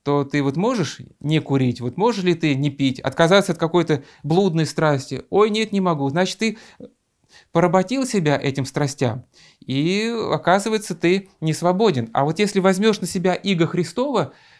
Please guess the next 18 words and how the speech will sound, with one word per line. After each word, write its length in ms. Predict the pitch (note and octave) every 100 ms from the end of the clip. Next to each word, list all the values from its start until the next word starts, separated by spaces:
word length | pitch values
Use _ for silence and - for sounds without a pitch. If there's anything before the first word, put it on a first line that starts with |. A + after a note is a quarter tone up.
| _
которое 420 | - D#3+ F#3+ G3+ G3
кажется 380 | G3 F#3+ E3+
тяжким, 460 | F#3+ A3+ E3 - B2+
потому 320 | C3+ C3+ D3+
что 140 | D3+ E3
нужно 280 | F3 D#3+
действительно 480 | D#3 F3 F#3+ G3 F3+
преодолевать 720 | E3 F3+ F3+ G#3 A3+ G3 C3+
эти 180 | C#3 C3+
греховные 480 | C#3 D#3 D3+ B2+ B2+
страсти, 540 | - B2 A#2+ - B2+ - - -
то 120 | F3+
через 340 | F3 G3+ F#3+ F3
них 280 | A#3 C4 -
и 60 | F#3
обретаешь 720 | F3 F#3 F#3 G3 F#3 D#3 - -
подлинную 460 | A#3 G3 F3+ D#3+
свободу, 680 | C#3+ D3+ C#3 D#3+ F#3 F#3 E3